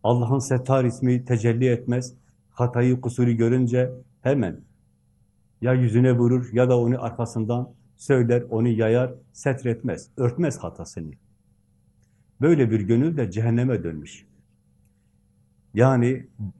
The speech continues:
kulun gönlü Allah ile, Allah'ın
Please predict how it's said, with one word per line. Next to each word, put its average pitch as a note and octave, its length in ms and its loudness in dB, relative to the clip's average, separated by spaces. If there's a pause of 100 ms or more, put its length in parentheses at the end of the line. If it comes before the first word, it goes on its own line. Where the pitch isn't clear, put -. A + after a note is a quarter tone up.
(160)
kulun C#3+ 380 6
gönlü A2 560 2 (360)
Allah B2 360 2
ile, F2 280 -4
Allah'ın A#2+ 640 -2